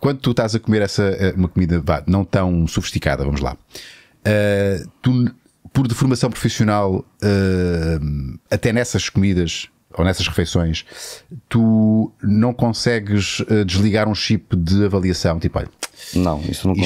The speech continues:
Speaker 2: consigo.
Speaker 1: aqui, isto aqui
Speaker 2: E tenho sempre um defeito muito grande, que é começar a meter à boca e começar, antes de, quando estou a degustar, sentir
Speaker 1: Aham.
Speaker 2: os paladares, para ver se está tudo bem, se algum ingrediente está,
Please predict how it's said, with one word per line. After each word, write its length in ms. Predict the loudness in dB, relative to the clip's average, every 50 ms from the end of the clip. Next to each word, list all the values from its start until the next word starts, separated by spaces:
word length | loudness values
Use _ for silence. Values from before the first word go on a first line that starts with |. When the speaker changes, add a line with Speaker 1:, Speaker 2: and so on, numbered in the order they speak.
| 0 -2
Speaker 2:
consigo. 120 | -2 -2
Speaker 1:
aqui, 360 | 0 0 2 2 2 2 0 0
isto 240 | -2 -2 -2 -2
aqui 400 | -4 -2 0 0 2 2 2 2 0
Speaker 2:
E 80 | 0
tenho 200 | 0 0 -2 -2
sempre 240 | -2 -2 -2 -2 -2
um 40 | -2
defeito 260 | 0 0 -2 -2 -2
muito 180 | -2 -4 -2 -2
grande, 240 | -4 -4 -4 -6 -10 -14 -20 _ _
que 180 | _ -4 -2 -2
é 460 | 0 0 -2 -2 -4 -4 -4 -6 -8 -10 _ _ _ _ _ _ _ _ _ _ _ _
começar 300 | -4 -4 -2 -2 0 -2
a 40 | -2
meter 240 | -2 0 0 0 2
à 80 | 0 0
boca 300 | 0 -2 -2 -2 -4 -6
e 40 |
começar, 420 | -2 -2 -2 -2 0 0 0 0 0 -2 -4 -6 _
antes 280 | -4 -4 -4 -4 -6
de, 120 | -4 -2 -2 0 0 -2 -2 -2 -4 -6 -8 -12 _ _ _ _ _ _
quando 140 | -8 -8 -4
estou 180 | -2 -2 -2
a 20 | -2
degustar, 440 | -2 -4 -6 -4 -2 -2 -2 -2 0
sentir 240 | 0 0 0 0 0
Speaker 1:
Aham. 60 | -2
Speaker 2:
os 60 | -2
paladares, 540 | -2 -2 0 0 0 0 0 -2 -4 -6 -10 -14 -18 -20 -20 -20 -20 -20 -20 _ _ _ -6 -6 -4
para 120 | -2 -4 -2
ver 140 | 0 -2 -2
se 40 | -2
está 140 | -2 -4 -2
tudo 340 | 0 0 0 0 0 0
bem, 160 | 0 0 -2 -2
se 140 | -2 -2
algum 160 | -2 0 0 0
ingrediente 420 | 0 -2 -2 0 0 -2 -2 -2 -2 -4
está, 80 | -4